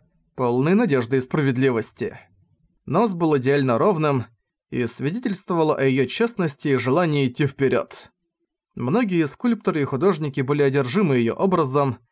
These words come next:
но бросали это дело, столь идеальны были ее похожие на спелые фрукты губы. Годы тренировок закалили ее, и все же она не растеряла свою форму, оставшись все такой же идеально стройной.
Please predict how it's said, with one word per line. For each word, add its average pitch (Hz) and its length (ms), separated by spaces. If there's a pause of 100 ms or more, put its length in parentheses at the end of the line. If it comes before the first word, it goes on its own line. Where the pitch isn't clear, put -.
(320)
но 175 180
бросали 202 500
это 202 160
дело, 160 340
столь 196 440
идеальны 180 420
были 147 240
ее 127 220
похожие 151 520
на 175 120
спелые 135 440
фрукты 135 380
губы. 127 460 (760)
Годы 120 460
тренировок 151 560
закалили 147 480
ее, 139 380 (480)
и 113 160
все 262 240
же 196 140
она 170 120
не 151 100
растеряла 135 500
свою 120 280
форму, 151 520 (420)
оставшись 190 580
все - 160
такой 170 320
же 143 160
идеально 131 380
стройной. 120 580